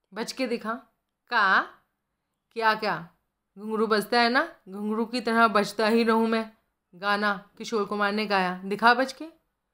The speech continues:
उसकी भोली सूरत पर असमंजस के भाव आए।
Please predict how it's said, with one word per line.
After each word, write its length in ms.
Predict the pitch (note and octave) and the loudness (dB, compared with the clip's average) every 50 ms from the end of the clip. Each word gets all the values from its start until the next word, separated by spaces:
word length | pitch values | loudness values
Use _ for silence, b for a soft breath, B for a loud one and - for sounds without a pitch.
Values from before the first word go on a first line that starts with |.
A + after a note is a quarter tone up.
| _ _ _ _ _ _ _ _ _ _ _ | _ _ _ _ _ _ _ _ _ _ _
उसकी 280 | A#3 C#4 - - F4+ F4+ | -12 -12 -8 -2 -2 -2
भोली 460 | C#4+ A3 G#3 G#3 A3+ A3 A#3 C4 D#4 | -2 -2 0 2 2 2 4 2 0
सूरत 440 | D4 - A#3+ G#3 G3 G3+ A3+ A3 - | 0 -2 -4 -4 -2 -4 -4 -6 -8
पर 80 | - E3 | -12 -12
असमंजस 720 | - - _ - A3+ A3 - G#3+ G3+ G3+ G3 G#3+ A#3 A#3 | -12 -12 _ -12 -12 -10 -8 -8 -8 -6 -4 -4 -6 -6
के 140 | - B3 A#3+ | -4 -6 -6
भाव 340 | G#3 E3+ F3 F3+ E3 D#3+ E3 | -6 -4 -4 -4 -2 -2 -4
आए। 200 | D#3+ E3+ E3+ | -8 -10 -14